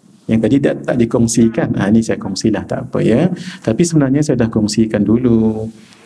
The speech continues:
Siapa yang tidur, dia diganggu tidurnya. Kadang-kadang perasaannya tak tenteram, tengok orang lah,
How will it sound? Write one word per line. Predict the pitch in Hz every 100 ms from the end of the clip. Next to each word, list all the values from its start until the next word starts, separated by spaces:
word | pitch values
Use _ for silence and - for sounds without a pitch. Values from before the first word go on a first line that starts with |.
| - -
Siapa | 107 - 113
yang | 104
tidur, | 101 104 101 101 101 107 113 127 156 156 156 - - _ - - - _
dia | - 110 123
diganggu | 120 117 110 113 123
tidurnya. | 120 110 107 107 104 95 90 90 90 - - - - - -
Kadang-kadang | - 110 104 101 98 107 113
perasaannya | 113 98 - 117 117 104 101
tak | 117 117
tenteram, | 117 - 104 104 98 -
tengok | 113 107 107 - 110
orang | 92 90 98 98 98
lah, | 98 98